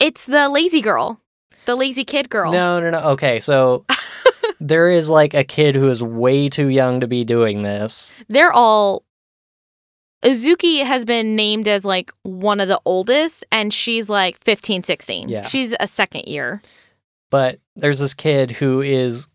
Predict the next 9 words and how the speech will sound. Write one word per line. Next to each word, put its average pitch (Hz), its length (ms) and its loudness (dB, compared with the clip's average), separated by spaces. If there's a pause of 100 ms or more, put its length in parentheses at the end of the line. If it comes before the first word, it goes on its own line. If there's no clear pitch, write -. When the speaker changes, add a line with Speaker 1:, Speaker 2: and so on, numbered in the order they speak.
Speaker 2:
completely 156 600 -4
lazy, 123 580 -2
and 120 120 -6
that's - 460 -8
her 131 200 -4
whole 139 260 0
personality 113 920 -2
trait, 110 540 -6
Speaker 1:
Mm-hmm. 202 300 -12